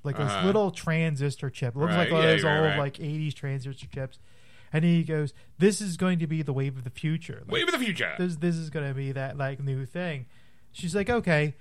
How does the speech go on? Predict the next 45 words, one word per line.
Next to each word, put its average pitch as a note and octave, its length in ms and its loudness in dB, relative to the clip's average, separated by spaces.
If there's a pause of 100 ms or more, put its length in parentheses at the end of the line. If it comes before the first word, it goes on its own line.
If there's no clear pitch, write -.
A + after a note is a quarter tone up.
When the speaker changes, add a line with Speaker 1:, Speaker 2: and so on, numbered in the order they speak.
(140)
Speaker 1:
So - 200 0
the F3+ 120 4
reason G#3+ 280 2
why F3+ 220 4
they E3+ 160 2
were D3+ 140 0
there G3+ 260 2
is D3+ 100 0
because D3+ 300 -4
she - 220 -4
was F3+ 100 2
dropping D#3+ 420 2
him D3+ 220 2
off, D3+ 380 0
dropping E3+ 320 0
the, D3+ 100 0
they're C#3+ 140 0
dropping F3 260 2
the C#3+ 60 0
car E3 240 2
off, D3+ 100 -4
and B2+ 80 0
he's D#3+ 160 2
taking D3+ 260 -4
her C#3+ 60 -4
back C#3+ 180 -2
'cause A#2+ 100 -8
he F3 80 2
doesn't F3 160 2
wanna D3 180 2
drive C#3+ 260 2
that C#3 240 -4
Speaker 2:
Right. B2 280 2
Speaker 1:
newfangled D#3 440 6
thing. B2+ 100 4
He's, E3+ 220 8
like, E3 160 4
Speaker 2:
Right, F3 80 4
Speaker 1:
old-fashioned, D#3 460 4
Speaker 2:
right, G#2 120 2
right. G2 80 4
Speaker 1:
this F2+ 100 -2
Speaker 2:
Gotcha, B2+ 300 2
Speaker 1:
guy. F#2+ 180 -4
Speaker 2:
gotcha. D#3 220 -2